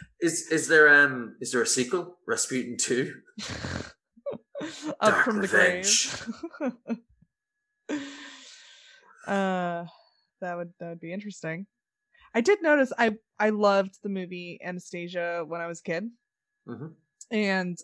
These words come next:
Speaker 1: um, the, uh, costuming in that and the costuming in this are, like, identical. So they must
Speaker 2: Yeah,
Speaker 1: have
Speaker 2: it's great.
Speaker 1: both done, like, a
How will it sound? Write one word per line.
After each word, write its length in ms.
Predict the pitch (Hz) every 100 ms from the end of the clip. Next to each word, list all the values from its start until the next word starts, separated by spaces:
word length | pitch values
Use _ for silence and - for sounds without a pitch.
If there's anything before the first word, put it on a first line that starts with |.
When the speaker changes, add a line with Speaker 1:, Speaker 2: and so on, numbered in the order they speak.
| _
Speaker 1:
um, 560 | 202 190 175 170 165 - _ 190 -
the, 580 | 208 196 190 190 190 - _ _ _ _ _ _ _
uh, 600 | 202 190 170 147 113 113 - _ _
costuming 720 | - 233 240 - 226 190 175
in 200 | 165 180
that 300 | 208 214 135 - -
and 400 | 185 180 170 170
the 80 | 180
costuming 480 | - 190 - 196 170
in 100 | 165
this 420 | 170 151 - - _ _ _ 185
are, 60 | 185
like, 120 | 170 170
identical. 480 | 170 170 170 - 131 143 -
So 80 | 170 165 160
they 80 | 185 208
must 100 | 247
Speaker 2:
Yeah, 60 | 190
Speaker 1:
have 80 | 233
Speaker 2:
it's 80 |
great. 220 | 202 190 185
Speaker 1:
both 80 | - _ -
done, 320 | 180 170 165 160 151 -
like, 200 | - 156
a 60 | -